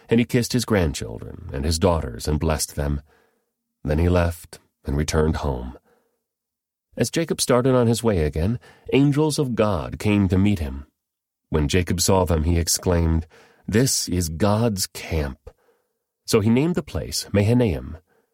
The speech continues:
Then Jacob sent messengers ahead to his brother, Esau, who was living in the region of Seir in the land of Edom. He told them,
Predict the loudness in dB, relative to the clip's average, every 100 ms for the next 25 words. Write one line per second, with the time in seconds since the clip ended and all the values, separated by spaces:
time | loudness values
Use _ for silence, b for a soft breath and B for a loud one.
0 | _ _ _ _ _ _ _ -6 0 2
1 | 2 2 0 0 0 0 0 0 0 2
2 | -2 -2 -8 -6 -4 -2 -2 -2 -4 -2
3 | -2 -2 -8 -16 -4 -2 0 -2 -4 -8
4 | b b b b 2 4 4 2 4 2
5 | 4 2 2 2 2 0 0 0 -2 -6
6 | -12 -4 0 2 4 2 2 0 0 -4
7 | -8 _ _ _ _ _ _ -2 2 4
8 | 2 2 2 2